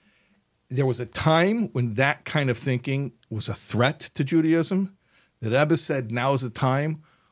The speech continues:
where that not only is no longer a threat, but that's essential to our work in perfecting the world."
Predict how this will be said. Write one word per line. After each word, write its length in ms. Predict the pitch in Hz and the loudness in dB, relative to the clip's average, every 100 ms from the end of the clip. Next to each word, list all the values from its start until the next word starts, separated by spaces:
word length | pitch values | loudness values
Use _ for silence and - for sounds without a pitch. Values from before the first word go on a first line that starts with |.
| _ | _
where 220 | 123 117 | -6 -6
that 460 | 107 107 139 147 - _ _ - | -4 -2 0 0 -4 _ _ -6
not 260 | 127 143 143 | 0 2 2
only 200 | 135 120 | 0 0
is 140 | 113 | 0
no 160 | 120 120 | 0 2
longer 380 | 123 127 117 117 | 2 2 0 0
a 40 | |
threat, 600 | - 180 185 143 135 - - - - | 0 4 6 6 2 -8 -20 -20 -6
but 100 | 120 | 0
that's 220 | 135 135 - | 2 0 -4
essential 760 | 131 - - 180 190 - 160 139 | -4 -2 -2 0 0 0 0 2
to 220 | - 143 | 4 4
our 140 | 131 | 4
work 320 | 131 139 120 | 4 2 2
in 60 | 110 | -2
perfecting 500 | - 107 101 - 104 | -4 -4 -4 -6 -6
the 80 | 98 | -6
world." 260 | 92 80 | -8 -14